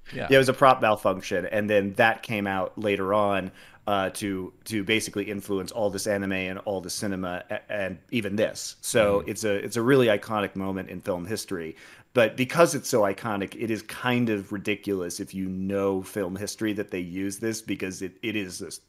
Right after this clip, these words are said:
Speaker 2: it's a straight rip. It's a straight
Speaker 1: Yeah.
Speaker 2: rip.
Speaker 1: And I, I think, I think there's, the thing is, is I'm more forgiving of something like that because that's meant to, that feels more clearly like a, a, a small homage, right? It doesn't take
Speaker 2: Yeah,
Speaker 1: very
Speaker 2: yeah.
Speaker 1: long. It's, it's, you know, it's done well. Whereas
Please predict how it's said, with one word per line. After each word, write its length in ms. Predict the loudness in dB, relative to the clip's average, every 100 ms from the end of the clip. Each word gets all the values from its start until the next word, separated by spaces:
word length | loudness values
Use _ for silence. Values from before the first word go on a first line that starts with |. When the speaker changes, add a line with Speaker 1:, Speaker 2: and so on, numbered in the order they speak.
| -14
Speaker 2:
it's 120 | -10
a 40 | -6
straight 380 | -2 -2 -4
rip. 240 | -10 -16 -20 _
It's 160 | -10 -8
a 60 |
straight 260 | -10 -10 -6
Speaker 1:
Yeah. 120 | -6
Speaker 2:
rip. 80 | -6 _ _ _
Speaker 1:
And 100 | -2
I, 120 | 0
I 120 | 2 2
think, 200 | 2 -2 -2
I 80 |
think 200 | 0 0
there's, 320 | 2 2 0 -8 _
the 180 | -4 -2
thing 220 | -2 -2
is, 160 | -2 -4
is 120 | -4
I'm 180 | -2 -2
more 180 | 0 -2
forgiving 540 | -4 -10 -6 -6 -6 -8
of 100 | -8
something 320 | -8 -8 -6
like 220 | -6 -6
that 340 | -4 -4 -6 -8
because 420 | -2 -2 -2 -8 -18 -20 -20 0
that's 280 | 2 2 -2
meant 240 | -4 -4
to, 340 | -2 0 -2 -6
that 200 | 0 0
feels 440 | 0 -2 -2 -2 -4
more 480 | -2 -2 -2 -4 -8
clearly 420 | -8 -2 -2 -2 -2
like 300 | -2 -2 -2
a, 380 | -2 -2 -4 -4
a, 60 | -8
a 20 |
small 640 | -8 -4 0 2 4 2
homage, 560 | 0 -2 -4 -6 -14 -20
right? 320 | -2 2 2 0
It 100 | -4
doesn't 260 | -2 -4 -2
take 200 | -4 4
Speaker 2:
Yeah, 60 |
Speaker 1:
very 160 | 4 4
Speaker 2:
yeah. 60 | 0
Speaker 1:
long. 340 | 0 0 -2
It's, 240 | -6 -8 -8
it's, 200 | -8 -8 -12
you 80 | -6
know, 100 | -4
it's 140 | -4 -4
done 200 | -6 -2
well. 240 | -2 -2
Whereas 240 | 0 -2